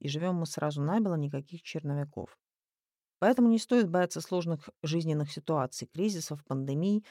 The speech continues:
разных смелых вызовов. Из сложной ситуации мы всегда выберемся либо победителями,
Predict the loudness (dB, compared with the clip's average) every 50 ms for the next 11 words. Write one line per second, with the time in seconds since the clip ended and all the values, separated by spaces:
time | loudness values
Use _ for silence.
0 | -20 _ -6 -2 -2 -2 0 -2 -4 -6 -6 -6 -4 -2 -2 -4 -4 -6 -6 -4
1 | -4 -2 -2 -4 -4 -6 -8 -12 _ _ _ _ -12 -10 -10 -4 -2 -2 0 2
2 | 2 0 0 -4 -2 2 2 2 2 0 -2 -2 -2 -2 -4 -6 -6 -2 0 2
3 | 2 2 0 0 0 0 -2 -2 -4 -4 -4 -4 -4 -4 -6 -8 -8 -6 -4 -4
4 | -2 -2 -4 -4 -4 -4 -2 -2 -4 -6 -10